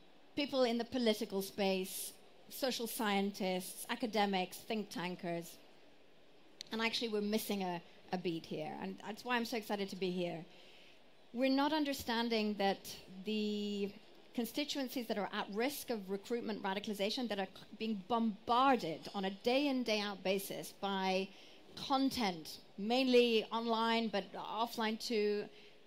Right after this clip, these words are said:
um, that's seeking to recruit them into these extreme poles. Um,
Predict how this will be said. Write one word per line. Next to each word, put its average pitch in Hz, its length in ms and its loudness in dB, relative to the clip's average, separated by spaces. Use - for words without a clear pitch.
um, 202 600 0
that's 220 220 0
seeking 294 460 0
to 240 140 -2
recruit 214 420 -4
them 208 140 0
into 226 220 0
these 202 220 0
extreme 202 460 0
poles. 185 560 -6
Um, 202 580 2